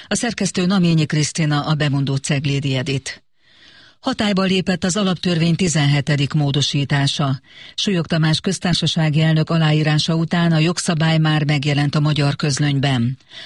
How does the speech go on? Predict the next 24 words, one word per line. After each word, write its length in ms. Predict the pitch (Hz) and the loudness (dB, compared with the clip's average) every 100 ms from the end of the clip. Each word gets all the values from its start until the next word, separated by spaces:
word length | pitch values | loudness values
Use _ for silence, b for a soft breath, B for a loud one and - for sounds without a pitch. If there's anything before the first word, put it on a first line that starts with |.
| B B | B B
A 120 | - | -4
törvény 400 | 190 254 247 220 | -2 -2 0 0
értelmében 680 | 196 208 202 180 175 160 175 | 0 0 0 2 2 2 2
a 80 | 170 | 2
hivatalban 640 | 170 208 185 165 156 151 | 0 0 0 0 0 0
lévő 320 | 147 143 143 | 0 0 0
államfő 580 | 143 156 151 147 - 156 | 0 0 2 0 0 0
megbizatása 920 | 151 156 156 156 147 156 147 - 151 | 0 0 -2 -2 -2 0 0 0 -2
éjfélkor 720 | - 170 143 151 135 - 151 135 | -2 -2 -2 -2 -2 0 -2 0
megszűnik. 840 | 143 131 - 131 123 127 - - B B B B B B | -2 -2 -4 -2 -2 -2 -6 -16 B B B B B B
Az 200 | 185 196 | -4 -2
országgyűlés 760 | 240 - 214 190 196 202 185 | -2 0 0 2 2 2 2
az 160 | 180 165 | 0 0
új 200 | 208 208 | 0 0
alkotmány 600 | 165 156 160 151 147 147 | 0 0 -2 0 0 0
hatályba 460 | 165 160 156 143 | 0 0 0 2
lépéséig, 840 | 151 151 143 151 147 160 151 151 156 | 2 0 0 -2 -2 -2 0 0 -2
de 180 | 156 151 | 0 0
legfeljebb 640 | 156 160 170 156 156 - | 0 -2 -2 0 -2 -2
öt 180 | 190 - | -4 0
évre 340 | 175 147 143 | 0 0 0
választ 480 | 143 131 135 165 - | 0 0 0 -2 -2
új 240 | 160 143 | -2 0
államfőt. 840 | 127 131 131 127 - 135 123 - - | 0 0 2 0 0 -2 -2 -6 -14